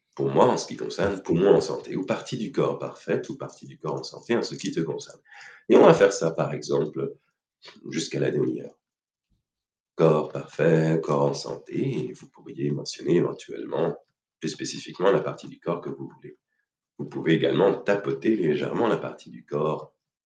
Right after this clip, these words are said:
que vous cherchez à transformer. Partie du corps parfaite, partie du corps en santé. Partie du corps parfaite, partie du corps en santé.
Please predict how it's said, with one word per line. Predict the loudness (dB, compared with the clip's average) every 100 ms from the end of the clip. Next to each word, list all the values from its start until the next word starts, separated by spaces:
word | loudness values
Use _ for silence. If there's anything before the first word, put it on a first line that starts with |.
| _ _
que | -10
vous | -10
cherchez | -8 -10 -2 -2
à |
transformer. | -2 -6 -12 -14 -18 _ _ _ _ _ _ _ _ _ _ _ _ _ _ _ _ _ _ _ _ _ _
Partie | -8 -6 -10
du | -12
corps | 0 2 2 -2
parfaite, | -12 -16 0 2 4 2 -2
partie | -6 -6 -14 -20
du | -16 -16 -16
corps | -6 -2 0 0
en | -2
santé. | -6 -10 -12 -18 -20 -20 _ _ _ _
Partie | -2 -2 -10 -10 -10
du | -10
corps | -4 -2 -2 -4 -14 _
parfaite, | -20 -10 -4 -4 -4 -16 _ _ _ _ _
partie | -6 -6 -8
du | -8 -8
corps | -4 2 4 4 2
en | -2
santé. | -4 -12 -14 -16 -18 -18